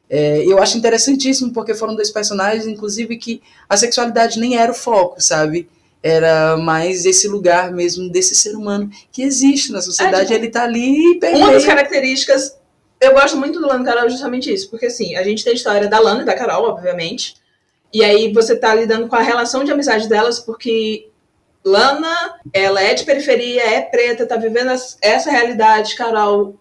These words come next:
Speaker 2: é uma menina branca, rica, só que dentro da história você descobre que Carol gosta de meninas,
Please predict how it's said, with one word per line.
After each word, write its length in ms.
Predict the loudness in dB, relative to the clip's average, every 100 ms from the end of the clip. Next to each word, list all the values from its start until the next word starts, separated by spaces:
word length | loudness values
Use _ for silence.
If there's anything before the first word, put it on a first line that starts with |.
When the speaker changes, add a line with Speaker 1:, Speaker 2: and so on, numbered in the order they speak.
| _
Speaker 2:
é 120 | 0
uma 140 | 2 2
menina 320 | 0 0 0
branca, 480 | 0 0 0 -4 -8
rica, 560 | -6 -6 -6 -6 -10 -10 _ _ _
só 220 | -2 0
que 340 | 0 -4 -8 -10
dentro 340 | -2 2 6 6
da 80 |
história 260 | 4 0 -2
você 120 | -4
descobre 300 | -4 -2 -2
que 120 | -4 -4
Carol 840 | -2 2 4 4 4 2 -4 -4
gosta 240 | 2 2 2
de 80 | 2
meninas, 720 | 2 0 -4 -8 -12 -16